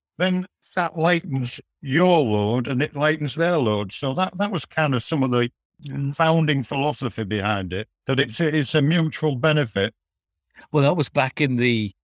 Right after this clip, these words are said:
Speaker 2: the kind of turn of the millennium, Dennis. Here we are now, twenty twenty-two,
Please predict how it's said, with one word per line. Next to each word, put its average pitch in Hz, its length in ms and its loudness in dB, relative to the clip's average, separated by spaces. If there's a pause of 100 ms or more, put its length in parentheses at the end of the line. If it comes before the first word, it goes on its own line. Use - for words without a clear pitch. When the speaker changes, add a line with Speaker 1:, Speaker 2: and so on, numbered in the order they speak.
(160)
Speaker 2:
the 117 80 -12
kind 110 200 -4
of 90 80 -8
turn 127 180 0
of 107 80 2
the 107 60 4
millennium, 104 680 2 (480)
Dennis. 104 340 0
Here 131 160 -2
we 117 100 0
are 107 140 2
now, 110 340 -2
twenty 117 300 -8
twenty-two, 107 760 -4